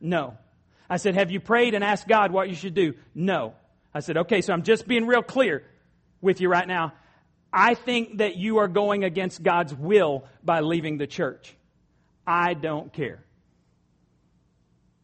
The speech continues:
I'd be surprised if that dude's not in prison today,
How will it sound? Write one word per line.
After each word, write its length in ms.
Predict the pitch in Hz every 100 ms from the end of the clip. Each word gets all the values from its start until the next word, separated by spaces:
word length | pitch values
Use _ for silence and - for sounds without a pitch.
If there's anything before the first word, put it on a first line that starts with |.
| _ _ _ _ _ _ _ -
I'd 140 | 180
be 80 | 214
surprised 460 | - 170 196 190 160
if 60 |
that 180 | 170 165
dude's 200 | 165 143
not 160 | 165 156
in 100 | 135
prison 420 | - 180 143 120
today, 340 | 139 127 95